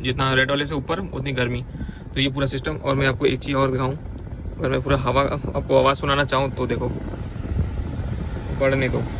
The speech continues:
देखो आवाज़ आ रही है पूरी हवा की अच्छी खासी, इतनी तेज हवा आ रही भाई, पूरा मतलब काफ़ी तगड़ा एसी दे रखा है किया वालों ने। और अगर आप चाहते हो कि मतलब एसी on रहे, मौसम आपका सुहाना हो रखा है, शाम में समय जैसा हो जाता है कभी कभार,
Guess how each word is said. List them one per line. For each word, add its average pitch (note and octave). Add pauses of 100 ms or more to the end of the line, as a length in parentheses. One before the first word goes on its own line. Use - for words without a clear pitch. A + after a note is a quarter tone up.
(200)
देखो B2 (1800)
आवाज़ C#3
आ D3
रही D3
है C#3
पूरी D3+ (320)
हवा C3+
की C3
अच्छी B2
खासी, B2 (680)
इतनी -
तेज D3
हवा C3+
आ C3+
रही C3+
भाई, C3
पूरा F3
मतलब -
काफ़ी D3
तगड़ा D3+
एसी D3
दे C#3
रखा C#3
है C3+
किया B2+
वालों B2+
ने। C3+
और D#3+
अगर E3
आप D3+
चाहते C#3+
हो E3+
कि E3+
मतलब D#3 (160)
एसी C3+
on D3
रहे, D3+
मौसम C3+
आपका D3
सुहाना C#3
हो C#3+
रखा C3+
है, C3
शाम B2
में B2+
समय B2+
जैसा B2
हो B2
जाता B2
है C3+ (220)
कभी B2
कभार, C3